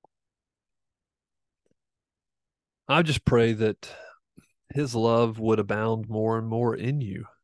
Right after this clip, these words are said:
that as you <clears throat> think about and meditate and grow in your faith,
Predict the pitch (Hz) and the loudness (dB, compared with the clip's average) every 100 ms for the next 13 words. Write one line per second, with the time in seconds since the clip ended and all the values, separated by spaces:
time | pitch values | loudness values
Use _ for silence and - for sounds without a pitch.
0 | _ _ - 123 113 110 117 113 120 113 | _ _ -16 -6 -4 0 0 2 2 2
1 | 113 113 - _ _ _ _ _ _ _ | 2 0 -10 _ _ _ _ _ _ _
2 | _ _ - - 160 117 98 135 135 123 | _ _ -14 -10 -8 -8 -6 -2 0 2
3 | 117 117 117 107 110 117 - 120 117 143 | 4 4 0 -2 -2 -2 -4 -4 -4 -8
4 | _ - - _ _ _ _ _ _ _ | _ -20 -20 _ _ _ _ _ _ _
5 | _ _ _ _ _ _ _ _ _ _ | _ _ _ _ _ _ _ _ _ _
6 | - - - 151 127 135 165 165 120 101 | -20 -16 -6 -4 2 6 8 6 4 -4
7 | - 107 104 - | -4 -4 -6 -10